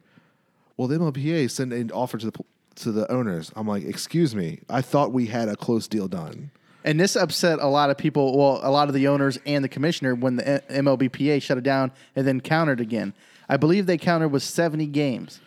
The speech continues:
Speaker 1: Yeah, so after the meeting, um, the commissioner of baseball, you know, released a statement hours after the sent.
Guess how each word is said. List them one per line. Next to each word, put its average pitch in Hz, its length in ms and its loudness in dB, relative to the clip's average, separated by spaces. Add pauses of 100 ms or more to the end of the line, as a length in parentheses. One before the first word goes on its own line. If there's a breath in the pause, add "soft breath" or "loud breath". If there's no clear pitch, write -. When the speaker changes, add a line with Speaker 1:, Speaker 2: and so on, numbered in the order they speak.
(280 soft breath)
Speaker 1:
Yeah, 127 220 0
so 135 440 2 (320)
after 180 220 2
the 180 80 2
meeting, 117 500 0
um, 98 600 0 (880)
the 113 80 -4
commissioner 135 340 -2
of 127 60 -2
baseball, 113 440 0 (320)
you 113 120 -4
know, 98 320 0 (260)
released 110 300 -2
a 110 40 -6
statement 101 460 -2
hours 98 260 0
after 92 460 -2
the 87 120 -4
sent. - 440 -8